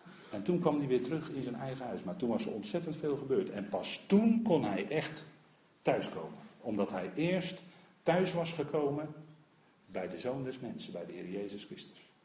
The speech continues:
En pas toen kon hij echt thuiskomen. Hij is de Zoon van Adam. Hij had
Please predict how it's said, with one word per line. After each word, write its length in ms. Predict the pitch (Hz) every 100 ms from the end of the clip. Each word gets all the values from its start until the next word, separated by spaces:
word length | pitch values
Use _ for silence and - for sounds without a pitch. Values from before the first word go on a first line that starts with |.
| _ _ _ _
En 120 | - -
pas 200 | - -
toen 240 | 147 131
kon 160 | 131 120
hij 120 | 117
echt 200 | - -
thuiskomen. 440 | - - - - - - _ _ _ _ - - - - - - - - - - - - -
Hij 220 | - 120
is 300 | 123 120 113
de 120 | 107
Zoon 280 | 101 117 117
van 220 | 113 107
Adam. 260 | 107 110 82 - - - - _ - -
Hij 180 | - 117
had 320 | 101 95 -